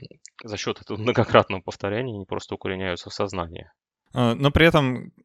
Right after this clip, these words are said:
Speaker 2: вроде как и запретить всем занима-, ну, как бы рассказывать о том, о чём интересно, и сказать: «Нет, давайте биологи будут про биологию, а психологи про психологию»,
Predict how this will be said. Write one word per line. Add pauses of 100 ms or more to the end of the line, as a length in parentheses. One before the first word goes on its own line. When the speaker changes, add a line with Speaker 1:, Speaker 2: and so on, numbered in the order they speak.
(120)
Speaker 2:
вроде
как
и
запретить
всем
занима-,
ну,
как
бы
рассказывать
о
том,
о
чём
интересно,
и
сказать:
«Нет,
давайте
биологи
будут
про
биологию,
а
психологи
про
психологию»,